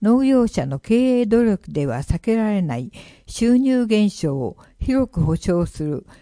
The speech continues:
農業経営収入保険制度への加入を促進するものです。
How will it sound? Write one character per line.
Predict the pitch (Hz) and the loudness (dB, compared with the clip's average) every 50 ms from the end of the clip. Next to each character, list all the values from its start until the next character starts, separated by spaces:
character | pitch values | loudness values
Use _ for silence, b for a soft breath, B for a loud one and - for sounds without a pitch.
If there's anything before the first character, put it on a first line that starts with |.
| b b b 180 | b b b -2
農 | 196 220 247 262 | 0 2 2 2
業 | 247 247 254 240 240 | 0 0 0 0 -2
経 | 247 - _ - 233 233 226 226 226 | -4 -6 _ -4 -2 0 0 0 0
営 | 233 226 | 0 -2
収 | - - - 233 214 202 190 | -4 -4 -4 -2 0 0 0
入 | 165 143 131 131 135 143 | 0 -2 -4 -6 -6 -6
保 | - - 156 180 | -6 -6 -6 -2
険 | - 226 233 240 | 0 2 2 2
制 | 220 - - 240 226 208 170 | 0 -2 -2 0 0 0 0
度 | 147 147 131 | -2 -2 -4
へ | 120 143 147 | -4 -4 -6
の | 131 123 107 - B B B B B B | -6 -8 -10 -12 B B B B B B
加 | _ - 190 196 | _ -2 0 2
入 | 196 220 233 226 226 | 2 2 2 2 2
を | 214 202 190 | 2 2 0
促 | - - 175 - - - | 0 0 -2 -2 -2 -8
進 | - - 196 196 | -4 -2 -2 -2
す | - - - 170 | -2 -4 -6 -4
る | 165 | -4
も | 160 156 143 | -4 -4 -6
の | 131 123 120 | -8 -8 -10
で | - - 123 | -10 -4 -4
す。 | - - - - - - | -4 -6 -6 -16 -20 -20